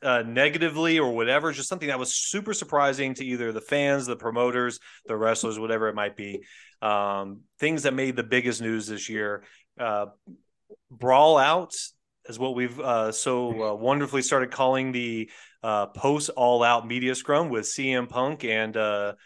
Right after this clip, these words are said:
dipshit Tony Khan just sitting there, uh, with his eyeballs all out, just contemplating every life decision he's ever made up to that moment. Um, and then, of course, the fight afterwards with the Elite, and there was dogs, and there was biting, and there was all sorts of stuff.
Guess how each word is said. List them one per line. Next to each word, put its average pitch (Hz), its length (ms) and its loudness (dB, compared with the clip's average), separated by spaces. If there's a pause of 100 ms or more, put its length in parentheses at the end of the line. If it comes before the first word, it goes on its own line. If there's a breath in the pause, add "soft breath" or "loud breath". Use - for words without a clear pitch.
(340 soft breath)
dipshit 143 440 -2
Tony 135 220 0
Khan 139 340 2
just 123 200 -2
sitting 147 180 -2
there, 127 420 0
uh, 110 560 -2 (220)
with 127 140 -6
his 113 120 -6
eyeballs 135 540 4
all 127 220 4
out, 127 360 2
just 127 240 -8 (420 loud breath)
contemplating 147 720 2
every 143 280 2
life 135 280 0
decision 139 420 -4
he's 127 220 -6
ever 131 240 2
made 127 280 0
up 131 140 0
to 127 100 -12
that 123 220 0
moment. 143 320 -6 (500 soft breath)
Um, 113 300 2
and 127 60 0
then, 123 100 4
of 120 60 -2
course, 131 280 -2
the 123 100 -2
fight 117 380 0
afterwards 117 600 -2
with 113 140 -8
the 107 140 -6
Elite, 117 440 -6
and 110 100 -6
there 101 100 -6
was 101 140 -12
dogs, 110 460 2
and 101 60 -10
there 98 80 -12
was 98 120 -14
biting, 95 440 -10
and 98 80 -12
there 101 60 -10
was 101 100 -12
all 95 120 -6
sorts - 280 -14
of 104 60 -12
stuff. - 280 -12